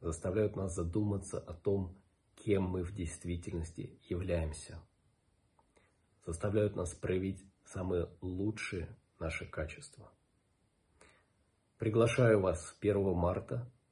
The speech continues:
в девятнадцать ноль ноль на открытую медитацию мира, любви, света. Мы создадим мощный энергетический поток, который гармонизирует событийность.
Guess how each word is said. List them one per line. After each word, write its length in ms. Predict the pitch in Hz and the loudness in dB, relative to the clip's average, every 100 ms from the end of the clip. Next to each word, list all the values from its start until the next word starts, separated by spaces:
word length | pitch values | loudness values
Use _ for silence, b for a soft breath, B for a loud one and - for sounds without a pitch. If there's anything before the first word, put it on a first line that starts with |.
| _ | _
в 100 | 87 | -6
девятнадцать 640 | 104 104 104 101 95 - | -2 0 0 0 -2 -4
ноль 160 | 85 85 | -2 2
ноль 340 | 82 82 110 - - _ _ | 2 2 0 -6 -16 _ _
на 220 | 104 87 | -4 -2
открытую 640 | 85 - 117 127 123 110 101 | -2 0 4 4 4 2 2
медитацию 760 | 101 98 98 92 87 - 85 | 0 -2 2 0 0 -2 0
мира, 580 | 87 95 110 101 85 - _ _ _ | 2 2 2 2 -2 -8 _ _ _
любви, 800 | 101 104 90 98 95 98 90 - _ _ | 0 0 0 -2 -2 -2 -2 -8 _ _
света. 720 | - - 90 85 90 - 90 - _ _ _ b b b _ | -16 -10 -4 0 0 -2 -10 -12 _ _ _ b b b _
Мы 100 | - | -4
создадим 460 | 98 110 107 101 101 | 0 2 4 4 4
мощный 640 | 98 104 - - 73 - - - | 4 4 2 -2 -4 -6 -14 -4
энергетический 680 | 92 90 85 98 - - - | -2 -2 -4 -4 -8 -8 -8
поток, 600 | - - 95 98 - - _ b b b b - | -6 -4 -2 -2 -6 -18 _ b b b b -12
который 380 | - 98 92 85 | -2 2 2 4
гармонизирует 840 | 120 113 120 113 95 110 95 90 | 4 6 6 6 4 4 4 4
событийность. 840 | - 85 82 - 98 104 87 - | 0 -2 -2 -2 -2 -2 -4 -10